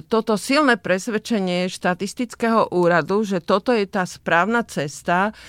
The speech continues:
e, pretože nebudeme zaťažovať samotných obyvateľov. Vieme, že včítanie roku dvetisíc jedenásť bolo sprevádzané aj určitou nedôverou alebo vyvolanou panikou obyvateľstva, ktoré,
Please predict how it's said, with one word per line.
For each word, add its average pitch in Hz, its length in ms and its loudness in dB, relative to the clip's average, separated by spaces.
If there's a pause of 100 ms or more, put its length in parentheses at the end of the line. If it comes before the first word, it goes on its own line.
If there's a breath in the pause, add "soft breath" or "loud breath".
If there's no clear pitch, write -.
(260 loud breath)
e, 175 240 0
pretože 214 400 0
nebudeme 202 560 2
zaťažovať 185 640 -2
samotných 180 800 -2
obyvateľov. 190 880 0
Vieme, 190 320 -2
že 180 80 -6
včítanie 185 800 0
roku 180 240 -2
dvetisíc 175 560 -4
jedenásť 180 640 2
bolo 170 480 2 (320 loud breath)
sprevádzané 180 1040 2
aj 170 160 0 (160)
určitou 180 400 -2
nedôverou 180 1040 4
alebo 165 240 -2
vyvolanou 175 640 2
panikou 185 800 2
obyvateľstva, 180 1040 -2
ktoré, 170 400 2